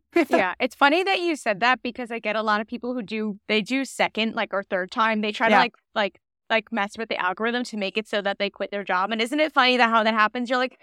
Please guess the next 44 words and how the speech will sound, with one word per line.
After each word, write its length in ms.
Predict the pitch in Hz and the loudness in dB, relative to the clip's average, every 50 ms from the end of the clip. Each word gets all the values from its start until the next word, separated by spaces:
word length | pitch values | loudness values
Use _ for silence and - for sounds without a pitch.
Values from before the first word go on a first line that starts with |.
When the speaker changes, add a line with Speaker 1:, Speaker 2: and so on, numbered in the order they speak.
| - _ _ | -20 _ _
Speaker 2:
"Can 160 | - 392 392 | 2 2 4
you 80 | 440 415 | 4 0
just 160 | 480 453 - | -2 -2 -2
admit 340 | 494 403 370 339 339 330 339 | -4 0 2 0 0 2 0
you 80 | 349 | 0
wanna 220 | 320 320 330 330 302 | 2 2 2 2 2
quit 300 | - 330 302 302 302 - | 2 2 2 2 4 2
and 120 | - 254 | 2 2
not 220 | 233 233 226 233 247 | 4 4 4 4 6
have 120 | 285 254 | 4 4
Speaker 1:
Yeah. 60 | 240 | 4
Speaker 2:
a 40 | 233 | 2
quiz, 420 | - - 240 220 214 214 214 214 | 0 -4 -2 -2 -2 -2 -4 -4
like, 160 | 208 233 220 208 | -4 -4 -4 -2
tell 160 | - 214 202 | -2 0 2
you 100 | 214 220 | 2 2
what 120 | 233 233 | 2 0
to 80 | - 226 | -2 -2
do?" 180 | 254 277 285 | 0 0 0
But 140 | 240 277 262 | 0 0 -2
it's 120 | 240 233 - | -2 -2 0
such 220 | - 247 254 - | 0 0 2 2
a 60 | 320 | 0
millennial, 640 | 277 262 247 240 214 220 233 233 233 233 233 233 220 | 0 2 2 2 2 2 0 0 0 0 -2 -2 -2
like, 240 | 214 214 208 208 - | -2 -2 -2 -4 -4
Gen 260 | - 226 208 214 220 | -4 -4 -2 -2 -4
Z, 80 | 190 - | -6 -8
it's 100 | - - | -8 -6
just 120 | 262 262 | -8 -6
the 300 | - 302 - - 214 214 - | -6 -8 -10 -10 -14 -10 -8
thing 160 | - 233 233 | -6 -6 -4
where 120 | 226 226 | -4 -4
we're 40 | 220 | -2
like, 220 | 220 208 208 214 - _ _ _ _ | -2 -2 -4 -4 -8 _ _ _ _
"No, 100 | 302 349 | 4 4
but 100 | - 349 | 4 4
if 120 | 320 277 285 | 2 4 2
a 60 | 339 | 2
quiz 380 | - - 339 339 339 349 330 - | 2 0 0 2 2 0 -2 -6
told 300 | - 302 294 294 320 311 | -4 -2 0 0 0 0
me 160 | 311 294 269 | -2 -2 -2
or 120 | - 254 240 | -2 -2 -2
the 120 | 262 254 | -2 -4
astrology 760 | 269 - - - 285 262 277 285 302 262 - 302 311 311 - | -4 -6 -4 0 2 2 2 2 0 -2 -2 -2 -4 -4 -4